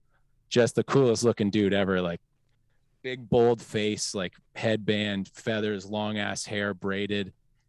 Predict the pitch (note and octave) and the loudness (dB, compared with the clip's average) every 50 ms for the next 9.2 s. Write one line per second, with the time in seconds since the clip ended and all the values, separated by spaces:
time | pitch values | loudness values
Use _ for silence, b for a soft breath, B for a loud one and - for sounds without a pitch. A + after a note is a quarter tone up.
0 | _ _ _ - G#2 G2+ G#2+ G#2 G2+ F#2+ G#2 G2+ - - G#2 G2 F#2+ - - - | _ _ _ -4 -2 0 0 0 0 -2 -2 -4 -2 0 0 -2 -2 -4 -10 -20
1 | _ _ _ _ _ _ _ _ _ _ _ - - - - - C3+ A#2+ - - | _ _ _ _ _ _ _ _ _ _ _ -14 -8 -6 -2 0 0 0 0 0
2 | A#2 A2 G#2+ A2 G#2+ A2 A2 - - A#2+ A#2+ - F3+ D3+ C3 B2 - - A#2 - | 0 0 2 2 0 0 -2 -2 -2 -4 -2 -2 -2 -2 -2 -4 -4 -6 -10 -10
3 | A2+ G#2 G2+ G2 A2 - - - B2 A#2 B2+ C3+ A#2 - - A#2+ A2+ - A2+ A2 | -8 -6 -6 -6 -8 -10 -10 -10 -8 -8 -8 -8 -8 -8 -6 -6 -6 -6 -6 -6
4 | A#2 A#2 - - - G2+ F#2+ F#2+ F#2 F2 - _ _ _ _ _ _ _ _ _ | -6 -6 -6 -8 -8 -6 -6 -6 -6 -8 -10 _ _ _ _ _ _ _ _ _
5 | _ _ _ _ _ G#2 G#2+ A2 A2 G#2+ G#2 - A2 A2+ A#2 A#2 G#2+ G#2+ G2+ G2+ | _ _ _ _ _ -4 -2 0 0 -2 -2 0 2 2 2 2 2 0 -2 0
6 | - A#2+ A#2+ A2+ G#2+ A2 A#2+ B2 - D3+ C#3+ C3+ C#3 C3+ B2 A2+ G2+ G#2+ G#2+ G#2+ | 0 2 2 4 4 2 2 0 -2 0 0 2 2 2 0 -2 -2 -2 -2 -2
7 | G#2 F#2+ F#2 F2 - - G#2 G2 G2 F#2+ G2 F#2 F2+ F2 E2+ F2+ F2 - G2+ F#2+ | -2 -4 -4 -4 -4 -4 -4 -2 -2 -2 -2 -4 -4 -6 -6 -6 -6 -6 -4 -4
8 | F2+ E2 E2+ F2 E2+ - G2 G2+ F#2+ F#2+ F#2 F2+ F#2 F#2+ F#2+ F2+ F2 E2 - G2 | -4 -4 -6 -6 -6 -8 -8 -6 -4 -4 -4 -4 -4 -4 -6 -8 -8 -8 -6 -6
9 | F#2+ F2+ F2 E2+ | -6 -6 -6 -10